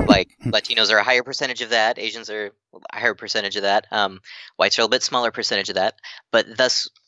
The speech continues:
Speaker 2: we see, again, with, with these different factors, how the, the different, um, factors that affect voting turnouts disproportionately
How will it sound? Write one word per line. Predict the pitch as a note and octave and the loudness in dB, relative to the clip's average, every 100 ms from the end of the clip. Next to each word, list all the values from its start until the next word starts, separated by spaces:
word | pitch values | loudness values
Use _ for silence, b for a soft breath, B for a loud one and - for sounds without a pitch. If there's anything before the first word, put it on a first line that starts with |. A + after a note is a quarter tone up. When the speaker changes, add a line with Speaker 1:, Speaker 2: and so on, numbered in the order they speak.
| - | -12
Speaker 2:
we | A#2 G#2 | -8 -6
see, | - - C#3+ B2+ - | -6 -6 -4 -4 -2
again, | A#2 A#2 A2+ A2 - | -2 2 0 0 -2
with, | A2+ - | -2 0
with | A#2 G#2+ | -2 -2
these | A2 G#2 G2 | -4 -6 -2
different | A2 A2 | -2 -4
factors, | - C#3+ C#3+ - G2 G2 F#2 B B B | -4 -2 -2 -2 -6 -4 -6 B B B
how | - A#2 A2 G2+ G2+ G2+ G2 - _ _ _ _ _ _ _ _ _ _ _ _ G#2 | -4 0 2 2 0 -2 -4 -10 _ _ _ _ _ _ _ _ _ _ _ _ -12
the, | A2+ G2+ G2 E2 | -10 -8 -10 -8
the | A2 | -6
different, | A2+ - A2+ F2+ - - _ _ | -6 0 -2 -2 -10 -16 _ _
um, | F#2 D2 D#2 - - | -8 -8 -10 -16 -12
factors | - A2+ - A#2 | -2 0 0 -2
that | G#2+ | 0
affect | G2 A#2 G#2 - | 0 -2 -2 -2
voting | A2+ A#2+ A2+ | -2 -2 -6
turnouts | G#2+ F#2+ F#2 - - _ - _ _ A2 | -4 -2 -2 -6 -12 _ -20 _ _ -2
disproportionately | B2 - - A#2+ - - C3+ B2 - A#2+ A2 - G2+ F#2+ | 0 0 -2 -8 -10 -6 -4 -2 -2 -2 -2 -2 -2 -2